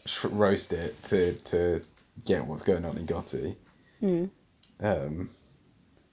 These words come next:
Speaker 2: But yeah, I mean, this whole experience calls into question, where do we place the blame for Gotti? Or the praise? Is it on the screenwriter if so many things can change?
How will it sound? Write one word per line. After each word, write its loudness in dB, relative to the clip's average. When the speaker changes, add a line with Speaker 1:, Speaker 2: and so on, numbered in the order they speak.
Speaker 2:
But 8
yeah, 10
I 10
mean, 10
this 8
whole 10
experience 6
calls 8
into 4
question, 6
where 8
do -2
we 6
place 6
the 4
blame 4
for -2
Gotti? 2
Or 8
the 6
praise? 6
Is 6
it 8
on 4
the 4
screenwriter 6
if 4
so 4
many 6
things 4
can 0
change? 0